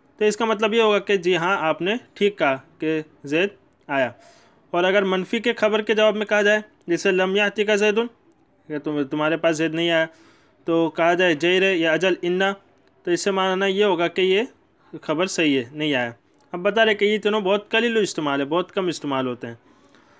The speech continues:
नंबर ग्यारह, हरूफ़ तंबीह, ये तीन हैं, तीनों की मिसालें पेश कर रहे हैं। अला, जैसे, "अला इन्ना औलिया अल्लाह ला खौफुन अलैहिम वला हुम यहज़नून",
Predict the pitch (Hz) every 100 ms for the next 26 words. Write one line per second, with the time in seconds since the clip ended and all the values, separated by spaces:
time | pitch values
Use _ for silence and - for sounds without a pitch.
0 | _ - 202 233 247 226 233 233 208 196
1 | 196 220 208 170 165 170 123 - _ _
2 | _ - 196 214 214 220 190 170 - _
3 | _ _ _ _ _ _ - 185 196 196
4 | 196 196 190 202 190 185 190 175 180 180
5 | _ _ _ _ _ _ _ _ - -
6 | 175 185 190 170 175 - 196 165 165 180
7 | 180 185 185 175 170 160 165 175 165 156
8 | 160 165 160 147 143 - 160 - 156 156
9 | 170 151 151 143 143 143 143 135 139 131
10 | 135 151